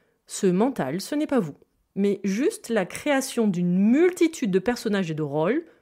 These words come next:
que vous jouez dans cette matrice terrestre. Je vous laisse écouter ou réécouter les deux épisodes sur les émotions, oui, deux,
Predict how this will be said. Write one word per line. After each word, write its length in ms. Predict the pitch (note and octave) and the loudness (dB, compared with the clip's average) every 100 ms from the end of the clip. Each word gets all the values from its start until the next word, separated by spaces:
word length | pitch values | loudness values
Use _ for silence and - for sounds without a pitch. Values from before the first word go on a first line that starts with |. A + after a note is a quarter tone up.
| _ _ _ | _ _ _
que 340 | - F3 B3+ C#4 | -4 2 2 4
vous 180 | C4 | 2
jouez 360 | A3+ F#3 D3 F3 | 2 0 -2 -2
dans 140 | G#3+ | -2
cette 180 | G3 G3 | -4 -6
matrice 300 | D#3 - F3 | -8 -10 -14
terrestre. 440 | - - - _ _ _ _ | -14 -16 -20 _ _ _ _
Je 140 | D#3 | -8
vous 60 | F3 | -4
laisse 200 | E3+ E3+ | -2 -4
écouter 420 | A3 A3+ C4 C#4 - - _ _ - | -6 -6 -6 -6 -8 -20 _ _ -6
ou 220 | F#3+ - | -4 -4
réécouter 760 | - F#3 D4 F4 - G3 D3+ C#3+ | -6 0 2 2 0 -6 -4 -4
les 140 | D#3 | -4
deux 360 | D#3 G#3 C#4 C4 | -2 0 2 0
épisodes 520 | C4 A#3+ F#3 E3 E3 | -2 -2 0 0 -2
sur 200 | G3+ A#3+ | -4 -2
les 180 | G3+ F3+ | 0 0
émotions, 480 | F3 D#3+ - A#3+ C4 | -2 -4 -2 0 2
oui, 140 | E3+ | 0
deux, 760 | C#3+ B2+ E3+ D3+ D3 D#3+ A3+ | -4 -4 -2 -2 0 0 0